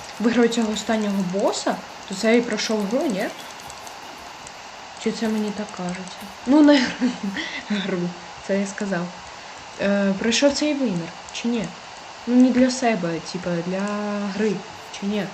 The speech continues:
Чи як тут це робо-, працює? Я просто не розумію, як мені перейти в наступний вимір. Це ж потрібно, ну, як уже треба перейти в наступний вимір. А я можу крафтити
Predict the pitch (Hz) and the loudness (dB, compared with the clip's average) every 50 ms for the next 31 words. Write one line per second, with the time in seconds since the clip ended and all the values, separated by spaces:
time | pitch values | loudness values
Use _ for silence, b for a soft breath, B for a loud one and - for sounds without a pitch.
0 | - - - - - - - - - - - - - - - - 233 254 269 247 | -10 -14 -14 -14 -14 -10 -10 -10 -10 -10 -14 -14 -14 -6 2 6 6 6 6 6
1 | - 202 190 190 - 196 185 185 185 196 208 185 - - 180 180 180 - 190 190 | 2 -6 -6 -4 -2 -2 -2 -2 0 0 0 0 0 -2 -4 -6 -6 -6 -6 -6
2 | - - 208 175 175 - - - - - - - - - - 208 208 269 294 294 | -4 -4 -4 -4 -4 -8 -12 -16 -16 -16 -16 -16 -10 -2 0 4 6 6 6 6
3 | 302 311 320 311 311 294 294 311 294 320 311 294 233 214 240 247 247 - 240 233 | 6 6 6 6 6 4 4 4 4 6 6 6 6 6 4 2 2 2 0 0
4 | 233 226 233 226 226 226 226 - 247 240 240 233 - - 247 233 240 240 226 208 | 0 0 0 2 2 2 2 0 0 -2 -2 -2 -4 -4 -4 -2 -2 -2 0 0
5 | 214 196 175 156 - - - - - - - - - - - - - - - - | 0 0 -2 -2 -4 -8 -12 -12 -8 -6 -6 -6 -8 -14 -14 -14 -14 -14 -14 -14
6 | - - - - 214 202 196 - 220 - - 220 269 302 370 392 330 262 233 196 | -14 -12 -8 -6 -6 -6 -6 -6 -6 -4 -2 0 0 2 2 2 2 2 2 0
7 | 190 202 214 208 185 175 - - - 185 196 202 196 - 202 180 175 185 185 185 | 0 0 0 0 -2 -4 -8 -8 -6 -4 -4 -2 -2 -4 -6 -4 -4 -4 -4 -2
8 | 180 180 175 175 - - 190 226 262 349 370 370 - 220 202 185 180 175 - 170 | -2 -2 -4 -4 -2 -2 0 0 0 0 -2 -2 -2 -2 -2 -2 -4 -4 -4 -4
9 | 170 170 175 175 - - 175 175 - 175 175 175 170 170 175 180 180 - - - | -2 -2 -4 -6 -6 -8 -10 -8 -6 -6 -4 -4 -4 -6 -6 -8 -10 -12 -14 -14
10 | - - - - - - B B B B B B B - 214 202 220 208 202 220 | -16 -16 -16 -16 -14 -14 B B B B B B B 2 4 4 6 4 6 6
11 | 254 269 311 - - 233 214 196 196 - - 190 190 | 4 4 2 0 0 -2 -2 -2 -4 -6 -8 -8 -8